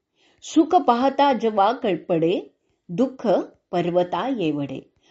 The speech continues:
असं तुकाराम महाराजही म्हणतातच ना. त्याचा सर्वांना अनुभव येत असतो.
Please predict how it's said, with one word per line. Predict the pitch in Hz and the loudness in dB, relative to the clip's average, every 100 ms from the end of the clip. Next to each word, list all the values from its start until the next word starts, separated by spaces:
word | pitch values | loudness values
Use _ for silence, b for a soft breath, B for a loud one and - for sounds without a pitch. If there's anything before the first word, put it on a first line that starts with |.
| _ | _
असं | 175 247 | -2 0
तुकाराम | 240 180 175 165 196 | 0 0 0 0 0
महाराजही | 185 151 160 175 226 | -2 -2 -2 -2 -4
म्हणतातच | 226 220 214 247 277 302 | -4 -4 -2 -2 -2 -4
ना. | 349 311 - _ b b - | -6 -8 -10 _ b b 2
त्याचा | 220 214 262 | 2 4 0
सर्वांना | 302 226 165 185 185 240 - | 0 -2 0 0 0 -4 -2
अनुभव | 170 175 160 254 220 | 0 0 -2 -6 -2
येत | 160 147 | -4 -4
असतो. | 139 - 113 | -12 -14 -18